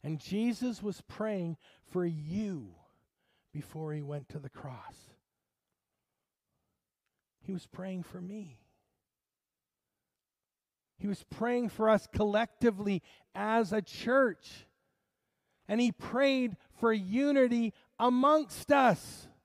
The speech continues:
That was what was on his heart when he went to the cross. It wasn't the pain and the suffering he was gonna go through. And my friends, unity amongst us is not a suggestion.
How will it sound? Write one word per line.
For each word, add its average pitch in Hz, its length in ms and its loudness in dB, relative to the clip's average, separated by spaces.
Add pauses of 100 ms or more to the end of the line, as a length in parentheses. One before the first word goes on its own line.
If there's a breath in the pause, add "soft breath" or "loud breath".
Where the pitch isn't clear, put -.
(520)
That 302 300 4
was 285 200 0
what 277 260 -4
was 233 160 -4
on 269 200 4
his 262 180 2
heart 277 420 4 (160 soft breath)
when 269 160 2
he 269 220 4
went 277 320 2
to 277 100 0
the 294 100 0
cross. 311 760 2 (880)
It 277 120 -4
wasn't 302 440 4
the 262 100 2
pain 226 440 -2
and 208 140 0
the 196 80 0
suffering 185 600 -2
he 180 120 0
was 190 200 -4
gonna 208 220 -2
go 208 220 -2
through. 294 520 -6 (2250)
And 247 100 -2
my 262 140 4
friends, 285 520 4 (320 soft breath)
unity 262 800 2
amongst 277 720 2
us 247 320 2
is 214 240 -4
not 285 380 2
a 277 80 6
suggestion. 277 1300 2